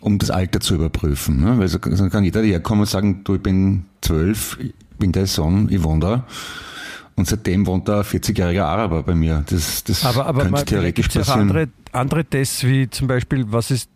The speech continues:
Speaker 2: der Vorname von deiner Großmutter oder sowas? Also so, hast
Speaker 1: Na
Speaker 2: du
Speaker 1: gut, das,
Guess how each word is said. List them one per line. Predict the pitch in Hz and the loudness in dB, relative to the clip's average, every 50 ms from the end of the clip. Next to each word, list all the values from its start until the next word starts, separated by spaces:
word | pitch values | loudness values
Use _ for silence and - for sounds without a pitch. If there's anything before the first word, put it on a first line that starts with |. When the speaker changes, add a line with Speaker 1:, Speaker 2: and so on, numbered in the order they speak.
| _ - | _ -6
Speaker 2:
der | 151 | -6
Vorname | - - 123 120 117 127 131 131 135 113 | -2 0 0 2 2 2 2 0 0 0
von | 139 131 | 0 0
deiner | 123 127 123 123 | 0 0 -2 0
Großmutter | - - 123 117 - 127 113 - - 113 104 | 0 0 0 2 2 0 0 0 0 0 2
oder | 101 101 | 2 0
sowas? | - - 107 95 104 101 - - 156 165 - - _ _ _ _ | 0 0 0 0 0 -2 -4 -8 -14 -16 -18 -20 _ _ _ _
Also | 127 113 113 | -2 -2 0
so, | 110 92 127 120 107 - | 0 0 0 0 0 0
hast | 117 113 110 95 | 0 0 2 2
Speaker 1:
Na | 82 78 | 2 2
Speaker 2:
du | - | 2
Speaker 1:
gut, | 85 80 82 85 - - - | 2 2 0 0 -2 -2 -2
das, | 92 80 - - - - | -2 0 0 -2 -4 -6